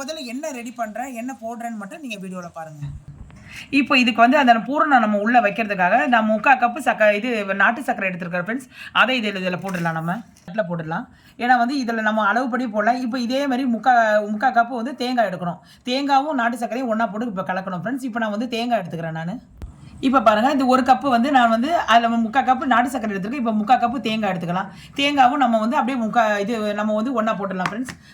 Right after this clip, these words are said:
இந்த நாட்டு சர்க்கரையோட நம்ம ஒண்ணா போட்டுடலாம். இதை பாருங்க, இதுல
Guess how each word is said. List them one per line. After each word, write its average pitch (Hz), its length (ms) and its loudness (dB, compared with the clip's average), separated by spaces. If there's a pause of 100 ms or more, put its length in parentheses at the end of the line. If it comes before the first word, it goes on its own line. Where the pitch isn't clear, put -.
இந்த 233 200 0
நாட்டு 240 220 0
சர்க்கரையோட 214 400 -4
நம்ம 190 200 -4
ஒண்ணா 190 200 -2
போட்டுடலாம். 175 340 -6 (140)
இதை 180 180 -6
பாருங்க, 180 220 -6 (2750)
இதுல 254 160 4